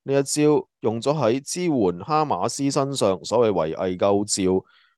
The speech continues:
但係伊朗本土根本就係未畀人圍，未有受到襲擊，噉樣就好似養兵千日，根本呢，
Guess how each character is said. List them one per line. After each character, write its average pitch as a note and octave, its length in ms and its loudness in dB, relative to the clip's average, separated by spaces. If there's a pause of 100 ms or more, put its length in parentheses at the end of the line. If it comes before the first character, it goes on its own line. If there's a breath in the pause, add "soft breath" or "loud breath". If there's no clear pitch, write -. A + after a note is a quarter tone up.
(100)
但 B2+ 160 4
係 E3 40 -2
伊 G#3+ 100 0
朗 D3 240 4
本 D3 200 2
土 D3+ 340 2
根 G#3 260 -2
本 C#3 160 2
就 C#3 100 -2
係 A2 140 -2
未 G#2 160 -2
畀 B2 100 -4
人 G#2+ 220 0
圍， E2 380 -2
未 F#2+ 200 -4
有 F#2+ 160 0
受 G#2 180 0
到 G2+ 120 2
襲 F#2 200 0 (140)
擊， C#3+ 140 2 (340)
噉 G#2 140 -4
樣 B2 260 4
就 A#2+ 100 -2
好 G#2+ 160 2
似 B2+ 200 -2
養 G2+ 400 -2
兵 C#3 160 -2
千 C#3 180 -6
日， A#2 100 0 (120)
根 E3 240 0
本 G2 180 2
呢， B2 140 -2